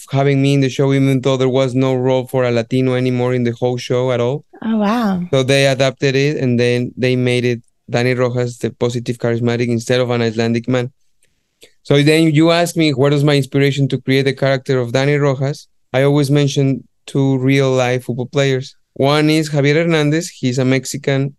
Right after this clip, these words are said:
Speaker 1: Chicharito. He comes from Guadalajara, Jalisco, and he's always been out there playing in the best teams. And he's someone I admire his mentality. So that's Chicharito Hernandez. But I also admire a lot, and I think it represents a lot of who Danny Rojas is,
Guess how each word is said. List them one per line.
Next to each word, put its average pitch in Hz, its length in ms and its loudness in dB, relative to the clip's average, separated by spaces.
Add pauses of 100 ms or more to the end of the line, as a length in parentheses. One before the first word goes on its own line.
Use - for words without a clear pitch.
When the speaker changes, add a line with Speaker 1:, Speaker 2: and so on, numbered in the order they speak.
Speaker 1:
Chicharito. 127 680 -2
He 139 100 -14
comes 131 300 -4
from 127 160 -2
Guadalajara, 117 500 0
Jalisco, 127 360 -2
and 123 80 0
he's 117 140 -6
always 127 320 0
been 127 280 0 (340)
out 135 160 2
there 143 240 2
playing 143 340 2
in 135 100 2
the 127 80 0
best 135 360 -2
teams. 139 420 0 (140)
And 113 480 -2 (160)
he's 127 260 -2
someone 135 280 0
I 131 100 2
admire 127 400 0
his 127 260 -8
mentality. 127 680 -2 (640)
So 123 120 -2
that's 127 260 -2
Chicharito 123 340 -2
Hernandez. 131 540 -2
But 139 180 2
I 143 100 4
also 147 300 0
admire 143 720 0
a 131 120 0
lot, 135 320 0
and 131 120 0
I 131 80 2
think 135 400 0
it 131 140 0
represents 127 480 -2
a 131 80 2
lot 127 180 0
of 123 160 -4
who 123 120 -2
Danny 131 220 2
Rojas 131 320 -2
is, 135 300 -2